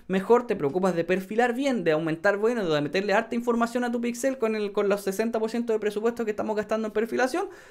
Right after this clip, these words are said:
para que en los últimos treinta días, ¡pum!, empecemos a trabajar de mejor forma,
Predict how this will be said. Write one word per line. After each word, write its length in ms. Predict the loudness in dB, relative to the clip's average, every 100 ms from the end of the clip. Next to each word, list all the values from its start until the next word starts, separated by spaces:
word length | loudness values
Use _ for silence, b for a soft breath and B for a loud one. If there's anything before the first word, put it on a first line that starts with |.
| B
para 260 | 4 6 4
que 220 | 0 0
en 100 | 0
los 140 | 4 4
últimos 340 | 4 2 0
treinta 320 | 2 4 6
días, 300 | 6 6 4 2
¡pum!, 240 | -2 -2 -2 B B B
empecemos 540 | -2 2 2 2 4
a 40 | 4
trabajar 400 | 6 6 6 2
de 120 | 2
mejor 260 | 2 0 2
forma, 480 | 6 6 6 0